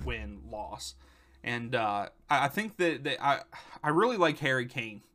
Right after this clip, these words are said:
Uh, I think he deserves more than what he's getting at Tottenham. Uh, maybe we'll see him move, uh, maybe in the summer. Uh, I'm not sure. But, uh, but yeah, I think that, uh, they, they end up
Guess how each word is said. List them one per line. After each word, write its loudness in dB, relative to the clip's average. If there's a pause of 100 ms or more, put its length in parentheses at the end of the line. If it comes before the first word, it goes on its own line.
(140)
Uh, -4
I -4
think -2
he -2
deserves -4
more -2
than -4
what -4
he's -8
getting -8
at -12
Tottenham. -4 (560)
Uh, -2
maybe -2
we'll -2
see 0
him 0
move, 0 (160)
uh, 0
maybe -2
in -4
the -8
summer. -2 (460)
Uh, -8
I'm -4
not -4
sure. -2 (840)
But, 0
uh, 6
but -4
yeah, 6
I 8
think -2
that, -2
uh, 6
they, -2 (720)
they -2
end -2
up 0